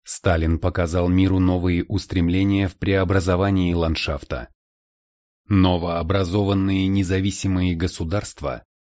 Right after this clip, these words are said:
особенно те, где руководили воспитанные Коминтерном революционеры, смотрели на советскую модель как на рецепт безудержного промышленного роста.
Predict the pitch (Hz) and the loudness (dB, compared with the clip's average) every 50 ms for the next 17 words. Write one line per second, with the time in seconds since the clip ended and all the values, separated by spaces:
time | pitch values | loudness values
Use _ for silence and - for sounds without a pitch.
0 | _ _ - 98 92 - - 101 85 78 87 85 85 85 85 85 - - 92 87 | _ _ -4 -4 -2 -2 -2 -4 -2 -2 -2 -2 0 -2 -2 -4 -6 -8 -6 -6
1 | 85 82 - _ _ _ - 107 95 95 82 92 98 98 101 95 - 107 95 104 | -8 -8 -10 _ _ _ -6 -2 -2 0 0 0 0 0 0 0 0 0 0 0
2 | 107 104 120 131 120 117 104 113 107 - - - 113 - 110 110 107 104 104 101 | -2 -2 -2 -2 -2 -2 -2 -2 -4 -4 -4 -6 -6 -4 -2 -2 -2 0 0 -2
3 | 98 - - 101 98 98 95 92 - 101 101 101 98 92 92 92 92 87 90 87 | -2 -2 -2 -2 -2 -2 -2 -2 -2 -2 -2 -2 -2 -2 0 -2 -2 -2 -2 -4
4 | 85 82 - - - 85 82 82 95 104 107 98 80 67 62 58 _ _ _ _ | -4 -4 -6 -4 -4 -4 -4 -2 -4 -4 -4 -4 -6 -6 -8 -12 _ _ _ _
5 | _ _ _ - - - - 95 82 80 78 - 82 82 82 82 82 85 87 85 | _ _ _ -12 -8 -2 -2 0 0 0 -2 -2 -4 -2 -2 -2 -2 -2 -2 -4
6 | - 92 87 82 92 90 - - - 98 92 90 90 87 82 76 73 98 101 98 | -4 -4 -4 -4 -4 -6 -6 -6 -4 -2 0 0 0 -2 -2 -2 -2 -4 -4 -4
7 | - - - 113 113 - 120 117 113 107 107 - - - 117 104 98 90 85 104 | -6 -6 -6 -6 -6 -4 -4 -2 0 -2 -2 -4 -4 -6 -6 -6 -6 -6 -4 -4
8 | 98 85 87 90 82 78 98 85 80 82 92 95 90 95 92 - - 104 98 101 | -2 -2 -2 -4 -2 -2 -2 -2 -2 -2 -2 0 0 -2 -2 -2 -2 0 0 0
9 | 98 - - 110 101 104 107 104 107 110 113 110 101 - - - 73 65 - | -2 -2 -2 -2 0 0 0 0 -2 -2 -2 -4 -6 -6 -8 -8 -10 -10 -10